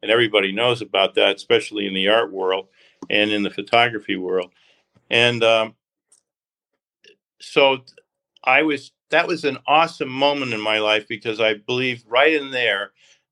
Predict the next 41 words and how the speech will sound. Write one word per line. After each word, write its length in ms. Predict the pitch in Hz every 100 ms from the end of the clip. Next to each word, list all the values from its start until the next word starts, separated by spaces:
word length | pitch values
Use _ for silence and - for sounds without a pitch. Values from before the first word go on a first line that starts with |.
| _
I, 140 | 117 123
it 120 | 123
was 220 | 117 104
sort 160 | 151 143
of 100 | 110
my 420 | 117 139 143 143 -
epiphany 680 | 127 - 160 151 123 110 98
that 160 | 104
I 140 | 113 113
believe 360 | 110 117 117
that 180 | 110 101
that 220 | 120 127
was 180 | 123 113
the, 140 | 117 110 _ _ _ _ _ _ -
that 180 | 113 120
indeed, 600 | 117 - 147 139 120 -
because 360 | - - 139 123
the 80 | 113
man 300 | 123 131 117
was 160 | 101
upright, 580 | 127 127 113 101 92 98 _ _ _ _
that 300 | 107 107 107
it 100 | -
was, 380 | 117 110 104 - _ _
<clears throat> 180 | _ -
that 340 | 151 127 120 - -
it 160 | 113
was 120 | 120 110
the 80 |
moment 320 | 110 120 120 113
of 60 |
the 100 | 101
resurrection. 800 | 101 104 107 135 175 175 107 87 _ _ - - _ _ _
Uh, 340 | 123 123 123 120 - _
but 120 | 139 135
I 80 | 151
went 240 | 190 190
back 260 | 160 160 160
and 100 | 123
I 100 | 113
started 440 | - 139 131 120